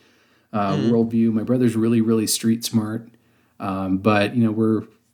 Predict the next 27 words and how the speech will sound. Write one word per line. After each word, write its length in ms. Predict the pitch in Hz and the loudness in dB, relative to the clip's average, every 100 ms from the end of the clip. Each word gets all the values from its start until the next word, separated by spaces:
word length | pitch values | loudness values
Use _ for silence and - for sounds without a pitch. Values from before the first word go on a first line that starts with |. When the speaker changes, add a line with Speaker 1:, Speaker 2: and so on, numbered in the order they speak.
| - | -2
Speaker 1:
we're 100 | 120 | 0
both 300 | 113 117 117 | 2 0 0
very 400 | 117 113 110 113 | -4 0 0 2
different 480 | 113 113 110 107 104 | 0 -2 -2 -2 -2
in 80 | 104 | -2
terms 320 | 110 104 104 | -2 -4 -4
of, 360 | 104 101 98 - | -6 -6 -12 -4
you 100 | 110 | -2
know, 100 | 95 | -2
how 120 | 107 | -2
we 100 | 107 | -2
think. 540 | - 113 107 101 - - | 0 0 2 -2 -8 -6
I'm, 340 | 110 107 113 - | 2 2 0 -8
I'm 180 | 113 113 | 0 0
the, 280 | 107 104 - _ _ _ _ - | 0 -4 -8 _ _ _ _ -6
I'm 80 | 110 | 0
the 80 | 117 | 2
intellectual, 840 | 113 110 113 117 123 110 110 113 | 2 2 0 -2 -2 -2 0 -2
and, 280 | 101 101 104 | -2 -6 -8
um, 400 | 104 101 98 110 - | -14 -14 -14 -14 -12
and 160 | 107 | -8
he 140 | 107 123 | 2 4
looks 240 | 117 117 | 4 0
at 60 | 117 | 2
things 220 | 117 101 | 2 2
very 220 | 101 104 | -2 -6
practically. 760 | - 117 107 - - 110 110 | -2 -2 -2 -6 -6 -6 -6